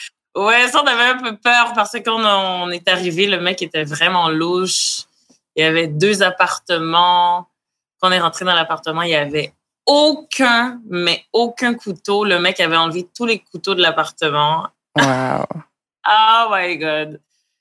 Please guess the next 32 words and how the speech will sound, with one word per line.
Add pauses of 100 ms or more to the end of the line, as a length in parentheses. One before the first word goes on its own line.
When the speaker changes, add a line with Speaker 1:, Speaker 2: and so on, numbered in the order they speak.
(320)
Speaker 1:
Yeah,
that
was
crazy.
Bref, (300)
on
était
un
peu
stressés,
mais,
euh,
en
tout
cas,
finalement,
tout
s'est
bien
passé.
On
a
tous
dormi
sur
le
même
lit.
On
était,
euh,
<laughs>